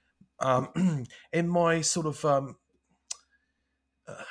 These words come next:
enabler striker spot, if you like, at the moment I've gone for Nketiah. He's only two point five million. Um,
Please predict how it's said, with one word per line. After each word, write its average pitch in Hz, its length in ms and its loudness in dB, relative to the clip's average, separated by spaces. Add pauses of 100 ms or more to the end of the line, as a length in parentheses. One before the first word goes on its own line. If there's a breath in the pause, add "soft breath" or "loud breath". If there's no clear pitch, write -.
(200 loud breath)
enabler 135 600 0
striker 117 480 -2
spot, - 420 -6
if - 100 -18
you 113 80 -8
like, 101 560 -8
at 120 100 -10
the 131 80 -8
moment 139 480 -2
I've 110 180 -8
gone 113 260 -4
for 113 420 -4 (220)
Nketiah. 135 720 -6 (480)
He's - 120 -4
only 151 200 -2
two 147 240 -6
point 120 280 -12
five 120 380 -4
million. 110 340 -6 (680 loud breath)
Um, 131 480 -2